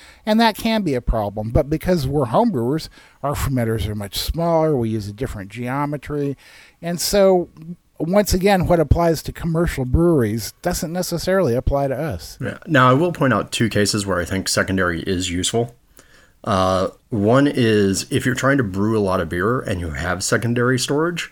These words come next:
Speaker 2: and you want to free up your primaries, go for it. That's exactly what, uh, the commercial pros do. Uh, so if that's what you're trying to do, then yeah, by all means, use the secondary to give you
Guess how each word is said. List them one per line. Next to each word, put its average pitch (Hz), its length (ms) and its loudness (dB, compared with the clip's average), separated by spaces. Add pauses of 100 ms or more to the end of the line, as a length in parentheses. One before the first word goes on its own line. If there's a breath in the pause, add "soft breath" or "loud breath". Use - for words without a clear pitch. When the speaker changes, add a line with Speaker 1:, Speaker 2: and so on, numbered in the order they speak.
(420 soft breath)
Speaker 2:
and 110 100 0
you 101 80 0
want 98 160 0
to - 60 -14
free 110 140 2
up 98 120 -4
your 92 80 -6
primaries, 175 540 -2 (400 soft breath)
go 107 120 2
for 85 200 -4
it. - 100 -12
That's 110 180 0
exactly 117 380 2
what, 98 240 0 (180)
uh, 104 300 0
the 95 100 -4
commercial - 360 -2
pros 120 280 2
do. 82 240 -4 (560 loud breath)
Uh, 95 440 2
so 104 320 2 (120)
if 123 220 -2
that's - 280 2
what 117 120 -2
you're 95 80 -4
trying 92 200 -2
to 85 60 -6
do, 92 200 -4 (100)
then 120 140 2
yeah, 131 160 4
by 98 180 0
all 107 140 2
means, 98 240 -2
use 101 160 0
the 101 60 -4
secondary 98 500 0
to 90 80 -8
give 92 180 -2
you 95 180 -2